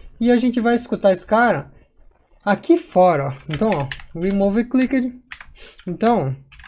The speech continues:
quando ele remover, ele vai chamar esse callback aqui, ó. Então, eu só basta eu chamar aqui dentro o controller, ó, ponto, ah, remove item, e aí eu passar o item que a gente recuperou aqui, ó. Lembra?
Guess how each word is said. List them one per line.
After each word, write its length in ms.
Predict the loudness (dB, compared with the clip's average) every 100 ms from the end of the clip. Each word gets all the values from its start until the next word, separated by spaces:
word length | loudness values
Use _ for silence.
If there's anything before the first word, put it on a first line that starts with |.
| -20 -20 -20 -14 -4
quando 180 | 0
ele 160 | 2 2
remover, 680 | 4 2 0 0 -4 -8 _
ele 120 | -8 -2
vai 140 | -2
chamar 380 | 0 -2 0 -2
esse 220 | -2 -4
callback 600 | 4 4 4 -2 -4 -6
aqui, 240 | -10 -8 -8
ó. 100 | -10 -10
Então, 460 | -8 0 0 0 -6 -14 -14
eu 100 | -12
só 160 | -4 -2
basta 380 | 2 0 0 -4
eu 40 |
chamar 260 | -2 -2 -2
aqui 120 | -4
dentro 280 | -6 -6 -6
o 40 |
controller, 640 | -4 -4 -2 0 2 2
ó, 60 | 0
ponto, 840 | -2 -4 -4 -6 -6 -4 -2 -4 -6
ah, 460 | -8 -4 -4 -6 -8 -16 -20 -20 -20 -20 _ -20 -20 -12 -2
remove 560 | 2 4 6 4 4
item, 500 | 4 4 4 0 0 -4 _ -6
e 80 | 0
aí 80 | 4
eu 140 | 4
passar 320 | 4 2 4 4
o 100 | 4
item 180 | 2
que 80 | -2
a 40 | -2
gente 180 | 0
recuperou 420 | 0 0 0 2 2
aqui, 200 | 0 0
ó. 220 | 0 -4 -16 -12
Lembra? 400 | -8 -6 -6